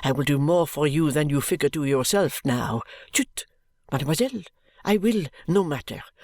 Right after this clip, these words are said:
I will do my utmost possible in all things.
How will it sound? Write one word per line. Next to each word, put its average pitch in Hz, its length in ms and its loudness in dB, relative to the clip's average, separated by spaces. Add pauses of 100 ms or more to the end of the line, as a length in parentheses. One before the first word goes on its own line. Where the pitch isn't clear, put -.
(140)
I 131 120 -2
will 131 160 -2
do 135 140 2
my 120 220 0
utmost 123 500 -4 (100)
possible 123 460 -2
in - 220 -2
all 139 180 2
things. - 480 -6